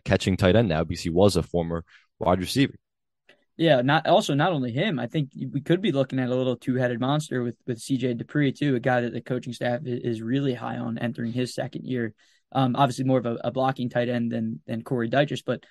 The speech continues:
Speaker 2: someone who could also be a threat in the receiving game. And you mentioned Marcus Fleming, you know, how about Ty Felton, a guy that got a lot of burn in, in the spring?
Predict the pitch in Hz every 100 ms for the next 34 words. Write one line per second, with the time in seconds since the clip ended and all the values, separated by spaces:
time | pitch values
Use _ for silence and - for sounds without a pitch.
0 | _ - - 160 143 127 135 135 135 131
1 | - 131 - 123 113 131 147 156 175 175
2 | 135 135 135 139 127 131 127 143 - 135
3 | 170 147 135 139 117 _ _ - 151 151
4 | 131 156 151 180 202 120 - - 131 123
5 | 123 120 123 120 127 120 123 120 117 117
6 | 123 117 - 131 123 113